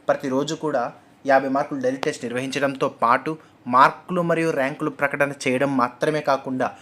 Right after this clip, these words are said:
ప్రతి వారం కూడా వీక్లీ గ్రాండ్ టెస్ట్ని కండక్ట్ చేస్తూ బ్యాచ్ అయిన తర్వాత రివిజన్ గ్రాండ్ టెస్ట్ను కండక్ట్ చేస్తూ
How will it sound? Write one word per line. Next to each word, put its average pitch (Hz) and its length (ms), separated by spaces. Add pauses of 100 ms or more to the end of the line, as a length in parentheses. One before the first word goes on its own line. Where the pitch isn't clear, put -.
(240)
ప్రతి 156 200
వారం 123 420
కూడా 147 320 (200)
వీక్లీ 165 480
గ్రాండ్ 151 240
టెస్ట్ని 151 260
కండక్ట్ 117 440
చేస్తూ 147 360 (280)
బ్యాచ్ 143 420
అయిన 160 200
తర్వాత 135 540 (360)
రివిజన్ 165 400
గ్రాండ్ 165 220
టెస్ట్ను 160 300
కండక్ట్ 135 420
చేస్తూ 143 360